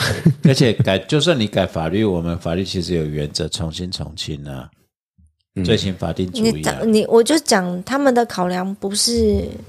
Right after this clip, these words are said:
Speaker 3: 不是，不是没有原因啦。你，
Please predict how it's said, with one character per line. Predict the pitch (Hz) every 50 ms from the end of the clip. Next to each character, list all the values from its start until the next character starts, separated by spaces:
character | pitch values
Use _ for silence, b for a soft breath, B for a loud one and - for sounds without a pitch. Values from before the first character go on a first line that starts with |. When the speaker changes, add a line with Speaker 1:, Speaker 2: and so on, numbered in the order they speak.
| -
Speaker 3:
不 | - 208 214
是， | 226 - 240 247 240 226 214 196 - - - - _ _
不 | - 226
是 | 214 254 269
没 | 247 233
有 | 233 214 190 185
原 | 180 175 175 175 180 180
因 | 185 196 196 190 185
啦。 | 185 165 120 82 65 - -
你， | 185 202 208 190 -